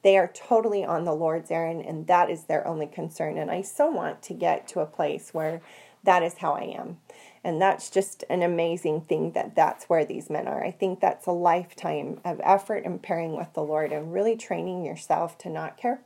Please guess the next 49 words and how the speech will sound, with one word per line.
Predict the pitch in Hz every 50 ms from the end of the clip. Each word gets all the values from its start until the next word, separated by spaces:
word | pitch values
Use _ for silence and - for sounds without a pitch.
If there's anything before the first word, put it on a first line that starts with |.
| _
what | - 180 151 -
other | - 180 - 180
people | 180 - - 165 - - 170
think, | 175 - 147 143 135 - -
but | - 180 170 - -
to | - -
be | 160 - -
singular | 170 - - - - 190 196 202 180 175 - 160 156 151
in | 143 143
your | - -
focus | - - 151 160 156 - 165 - -
when | 165 - -
you | - -
wake | - 90 - - -
up. | - - - -
"What | 156 156 - -
would | - 180 165 -
you | 190 175
have | 165 156 151 147
me | - 151 151
do | - - 196 -
today, | - - - - 160 170 165
Heavenly | 165 - 170 - - - - 175 160 -
Father?" | 160 - - - - 175
And | 175 92 90 160 - - - - - - - - - - - - -
I | - - 208 214
just | 202 190 180 -
think | - 185 160 - -
that's | 170 160 - - -
amazing. | 151 165 156 170 170 160 - - 160 190 185 _ - - - - - - -
Okay, | - 226 226 285 269 208 190
in | - 202 214 214
twelve, | - - 233 214 214 214 214 220
"That | 214 175
you | 151 220
might | 240 262 254 240 -
know | 214 208 202 196 196 196 185
of | - - -
the | - 202
coming | 196 - 233 220 220 214 202
of | 190 185
Jesus | - 196 180 175 - 175 -
Christ, | - - 262 254 302 269 -
the | - 202
Son | 202 - 202 190 185
of | 185 175
God, | - 196 185 190 190 185 185
the | 190 185
Father | - _ - - 240 262 277 285 262 180 160 151 147 185 196 214